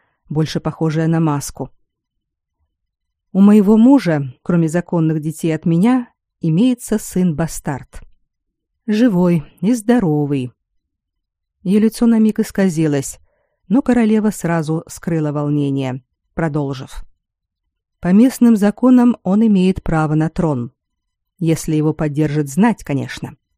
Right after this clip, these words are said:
А его многие поддержат». Лучано подумал, что всего один бастард —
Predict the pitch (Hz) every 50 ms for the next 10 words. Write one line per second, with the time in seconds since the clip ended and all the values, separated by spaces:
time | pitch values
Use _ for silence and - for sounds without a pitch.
0 | _ _ _ - - 170 165 160 156 151 180 226 254 254 226 190 156 151 151 156
1 | 151 156 - 160 156 143 139 156 156 147 139 135 147 147 - - - - - _
2 | _ _ _ _ _ _ _ _ _ _ _ _ _ _ _ _ _ _ _ _
3 | _ _ _ _ - 170 165 170 - - 226 233 226 214 - 214 208 190 202 196
4 | 190 185 185 180 - - - - - - - 160 - - - 165 151 160 165 165
5 | 160 151 165 165 160 151 156 151 - - - - 180 185 190 - - -